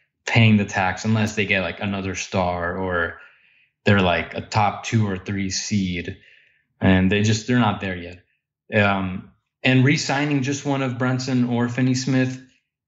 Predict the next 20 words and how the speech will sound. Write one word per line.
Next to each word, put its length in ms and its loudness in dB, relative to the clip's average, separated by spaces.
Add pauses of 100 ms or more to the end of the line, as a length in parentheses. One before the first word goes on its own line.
(200)
that, 640 2
that 120 0
would 200 -2
take 220 -4
them 540 -4
a, 80 -6 (280)
quite 220 2
a 60 2
bit 120 0
over 260 0
the 100 -4
tax, 360 -2
and 100 0
then 140 2
that 220 0
could 120 -6
require 460 -6
some 360 -6
reshuffling 680 0
afterwards 920 -6